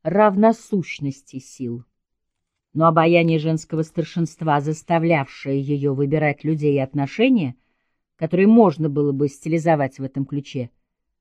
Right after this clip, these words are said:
называя ровесника Радзевича мальчиком, а более молодых — Бахраха, Гронского — Штейгера, сыночком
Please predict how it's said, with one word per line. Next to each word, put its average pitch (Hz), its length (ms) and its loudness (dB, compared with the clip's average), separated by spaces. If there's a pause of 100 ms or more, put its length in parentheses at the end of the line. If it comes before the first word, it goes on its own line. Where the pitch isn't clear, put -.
(280)
называя 180 500 2
ровесника 180 920 0
Радзевича 165 920 0
мальчиком, 180 720 0 (840)
а 139 120 -2
более 196 380 6
молодых — 139 560 -2 (480)
Бахраха, 165 840 0 (360)
Гронского — 175 1040 2 (160)
Штейгера, 175 960 2 (540)
сыночком 170 960 0